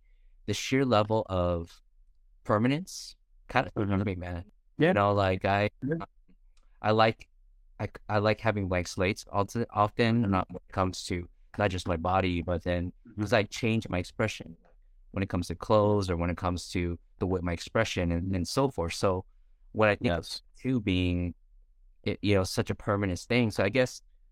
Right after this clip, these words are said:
Speaker 1: the qu-, what, what I was ask-, when I was asking that question earlier is that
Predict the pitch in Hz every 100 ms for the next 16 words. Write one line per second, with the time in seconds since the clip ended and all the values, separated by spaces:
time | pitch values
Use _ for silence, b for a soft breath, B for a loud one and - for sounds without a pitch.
0 | - 117 - 110 110 - 104 104 - -
1 | 101 - - 104 95 98 90 104 90 -
2 | 92 - 107 135 98 87 85 87 87